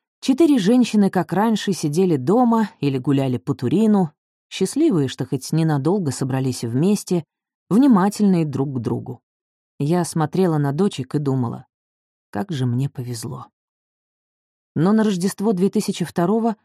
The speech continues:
случился инцидент, сильно меня опечаливший. Девочки все три приехали в тот год надолго.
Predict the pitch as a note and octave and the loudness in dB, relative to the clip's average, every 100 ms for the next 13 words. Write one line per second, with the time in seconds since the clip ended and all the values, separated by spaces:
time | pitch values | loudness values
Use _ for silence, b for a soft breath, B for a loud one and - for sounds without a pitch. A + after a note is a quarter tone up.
0 | _ _ - F3+ F#3 C4 B3+ - A#3+ G#3+ | _ _ -6 -2 0 0 -2 2 2 2
1 | A3 F3+ B3 B3+ - - B3 B3+ A#3+ F#3+ | 0 0 0 0 -2 -2 2 4 4 4
2 | G3+ - - G3 - C#3+ A#2 - - A2+ | 4 0 -4 -6 -4 -4 -4 -8 -12 -16
3 | _ _ _ _ _ _ _ _ D3 A3 | _ _ _ _ _ _ _ _ -2 2
4 | A#3+ - - - - G3 G3 C4 B3+ B | 0 -2 -6 -4 -2 -2 0 0 -2 B
5 | B _ F3 B3 C#4+ C#4 B3+ B3 F#3+ A3 | B _ 0 2 0 -2 0 -2 0 0
6 | A#3+ A#3 F#3+ C3 A#2+ A2+ | 0 0 0 -2 -4 -12